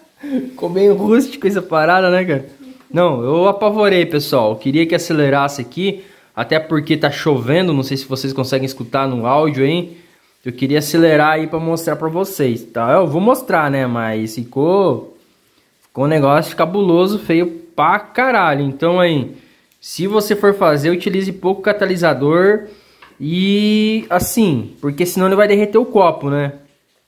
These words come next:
Agora eu vou esperar, ó, tá? O negócio tá muito louco mesmo. Agora o que que eu vou fazer?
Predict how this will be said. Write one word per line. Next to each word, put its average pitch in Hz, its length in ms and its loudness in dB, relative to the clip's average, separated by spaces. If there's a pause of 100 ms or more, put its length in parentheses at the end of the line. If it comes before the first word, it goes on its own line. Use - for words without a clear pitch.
(280)
Agora 127 360 2
eu 147 60 0
vou 143 200 0
esperar, 147 460 0
ó, 156 200 2
tá? 113 340 -6
O 139 60 -2
negócio 120 320 -6
tá 120 60 -6
muito 120 220 -8
louco 190 280 -2
mesmo. 107 280 -4 (680)
Agora 135 360 0
o 151 40 -10
que 147 60 -10
que 147 80 -8
eu 156 60 -4
vou 160 100 -4
fazer? 151 680 -2